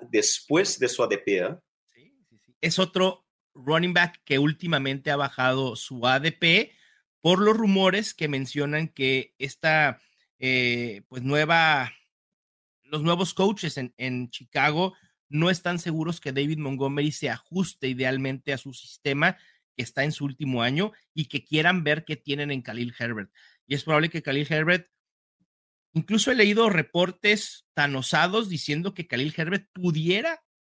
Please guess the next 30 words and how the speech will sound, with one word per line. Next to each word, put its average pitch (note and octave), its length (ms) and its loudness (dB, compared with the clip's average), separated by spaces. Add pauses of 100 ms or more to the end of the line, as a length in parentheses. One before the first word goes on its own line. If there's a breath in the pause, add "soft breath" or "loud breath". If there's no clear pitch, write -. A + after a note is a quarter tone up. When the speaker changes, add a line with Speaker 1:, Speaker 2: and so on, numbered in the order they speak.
(140)
Speaker 2:
terminar D#3 440 2
siendo F3+ 340 -4
el F3+ 80 0
running E3 260 -2
back F3 200 -4
principal C#3+ 480 -6
de D#3+ 80 -4
Chicago D3+ 640 -2 (320)
en C3 100 -2
algún C3 240 2
momento C3 380 -2
en - 20 -6
la A2 140 -4
temporada. F#2 500 -12 (1080)
Yo F3 120 8
me G#3 100 8
iría F3+ 240 4
con E3+ 160 -2
calma D#3+ 320 2
con C3+ 140 -6
ese C#3+ 160 -6
reporte, D#3 580 -6
pero D3+ 460 4
ahí A#2 240 -2
está, A#2 320 -4
y A2+ 100 -12
puede D3 240 0
ser B2+ 160 -4
un B2 80 -2
comité. F2+ 460 -14